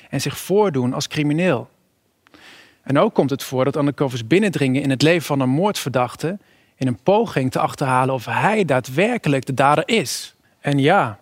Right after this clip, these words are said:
dit alles heeft ook best veel overeenkomsten met de films en series die wij kennen.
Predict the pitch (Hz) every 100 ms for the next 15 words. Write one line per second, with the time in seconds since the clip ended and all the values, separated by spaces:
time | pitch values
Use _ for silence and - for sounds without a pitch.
0 | _ - 160 220 170 165 156 151 120 170
1 | 208 - 160 143 117 127 170 175 139 123
2 | - 127 120 113 - 156 170 170 139 127
3 | - 147 156 147 - 120 151 175 - 180
4 | 143 113